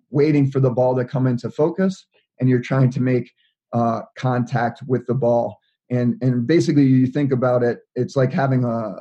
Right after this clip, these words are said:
big window in front of you, a six-by-six window. And wherever that ball hits that window, that's where you wanna make contact with it. So, uh, R-, Ryan LaPlante and I worked on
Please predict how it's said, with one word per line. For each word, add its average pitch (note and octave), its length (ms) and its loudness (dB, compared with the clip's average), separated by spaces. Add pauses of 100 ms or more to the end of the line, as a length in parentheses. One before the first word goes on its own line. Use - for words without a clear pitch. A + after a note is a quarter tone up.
(120)
big D3 160 0
window B2 500 2
in A2 100 -2
front A#2+ 220 -2
of G#2 100 -4
you, A2 180 -4
a G#2+ 80 -8
six-by-six C3 760 -4
window. A#2 460 -2 (380)
And A#2+ 120 -2
wherever C#3 400 4
that C3 260 2
ball C3 220 4
hits B2+ 260 0
that A#2+ 180 0
window, D3+ 480 2
that's B2 200 -4
where A#2+ 120 -2
you A#2+ 140 0
wanna A2+ 200 -4
make A2+ 220 -6
contact A2+ 560 -10
with G#2 160 -12
it. G#2 120 -12 (400)
So, C3+ 380 0 (400)
uh, C3 240 -2 (500)
R-, C#3 240 2
Ryan D3 280 2
LaPlante C3+ 380 0
and C3 120 -2
I B2+ 140 0
worked C3 260 0
on B2 320 -2